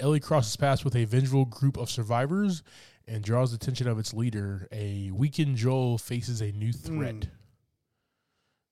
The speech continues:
Speaker 1: J V, I love to hear your perspective on the episode first.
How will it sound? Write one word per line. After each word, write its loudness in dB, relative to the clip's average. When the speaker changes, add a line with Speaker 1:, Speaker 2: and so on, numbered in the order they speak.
Speaker 1:
J 6
V, 8
I -2
love 0
to -8
hear 0
your 2
perspective -4
on 0
the 2
episode -4
first. -14